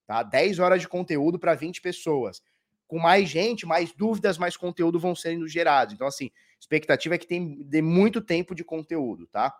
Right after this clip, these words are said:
Então, o DeFi do Zero, a renda passiva, as inscrições estão abertas. Eu vou falar mais. Se você tiver dúvida sobre o curso, você me fala aqui durante o vídeo, tá? <clears throat>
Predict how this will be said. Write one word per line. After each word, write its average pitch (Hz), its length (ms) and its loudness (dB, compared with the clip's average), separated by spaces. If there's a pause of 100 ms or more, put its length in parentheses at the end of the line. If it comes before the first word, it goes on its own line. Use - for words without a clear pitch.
(380)
Então, 147 140 0
o - 20 2
DeFi 170 280 2
do 165 100 -2
Zero, 151 220 6
a 135 40 2
renda 143 200 -2
passiva, 165 440 0
as 190 80 0
inscrições 160 500 -4
estão 135 220 -2
abertas. 131 320 2
Eu 151 60 -2
vou 156 100 -2
falar 139 240 2
mais. 123 260 0
Se - 60 -12
você 139 180 -8
tiver 139 220 -2
dúvida 135 420 -2 (240)
sobre 147 240 -4
o 123 40 -4
curso, 156 300 -2
você 135 220 -6
me 131 100 -6
fala 123 300 0
aqui - 160 -6
durante 117 360 -6
o 92 40 -14
vídeo, 170 460 -6 (320)
tá? 123 300 6
<clears throat> - 60 -4